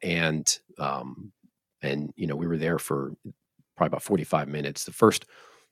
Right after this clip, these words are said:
thirty were, were really dangerous, and then the last fifteen or so, less so.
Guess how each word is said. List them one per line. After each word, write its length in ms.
thirty 340
were, 340
were 120
really 220
dangerous, 560
and 100
then 320
the 80
last 320
fifteen 320
or 60
so, 380
less 260
so. 320